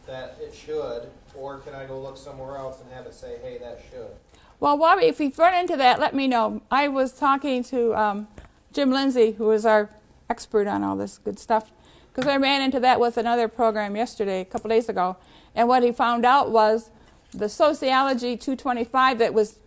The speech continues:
Speaker 2: marked as R E G didn't go into social awareness, and it was some reason it was marked "don't share."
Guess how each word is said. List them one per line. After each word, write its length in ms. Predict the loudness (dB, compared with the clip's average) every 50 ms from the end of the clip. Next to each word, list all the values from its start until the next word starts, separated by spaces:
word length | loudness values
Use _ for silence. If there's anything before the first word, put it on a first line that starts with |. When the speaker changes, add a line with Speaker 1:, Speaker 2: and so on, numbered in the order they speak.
| _ -20 -18 -14 -10
Speaker 2:
marked 360 | -4 0 0 0 2 2 0
as 120 | -2 0 0
R 240 | 2 4 4 4 4
E 180 | 4 2 0
G 520 | 0 -2 -2 0 2 2 2 2 2 0 -6 -14 -20 -20 -16 -4
didn't 220 | 0 2 2 2 2
go 180 | 2 2 4
into 200 | 4 2 2 0
social 360 | 0 2 2 0 0 0 -2 -2
awareness, 480 | 0 0 0 2 0 0 -2 -4 -4
and 160 | -6 -6 -6
it 60 | -6 -8
was 100 | -10 -6
some 280 | -2 2 2 2 4
reason 220 | 4 2 2 0 -2
it 80 | -4
was 140 | -4 -4 0
marked 360 | 2 2 2 2 0 0 0
"don't 240 | 2 2 2 2 -2
share." 420 | -2 2 2 4 4 2 -2 -4